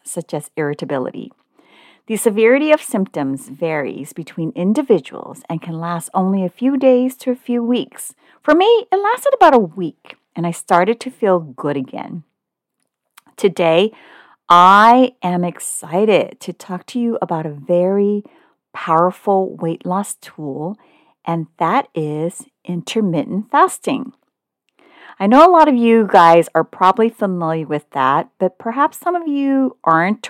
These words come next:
or you're familiar with it but are not practicing it.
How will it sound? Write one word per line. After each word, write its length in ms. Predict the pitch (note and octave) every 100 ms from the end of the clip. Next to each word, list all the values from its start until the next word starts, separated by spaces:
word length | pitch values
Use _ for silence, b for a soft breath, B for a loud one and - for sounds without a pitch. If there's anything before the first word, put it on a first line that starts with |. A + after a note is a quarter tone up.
| -
or 560 | F#3 F#3+ G#3 G#3+ G#3+ - b b b
you're 100 | F#3
familiar 420 | F#3+ G3+ C#4 D#4
with 240 | D#4 D4 C#4+
it 200 | C#4 C4+
but 160 | G3+ F3+
are 100 | F3
not 240 | F3 -
practicing 600 | - E3+ - E3+ - C3+
it. 180 | A2+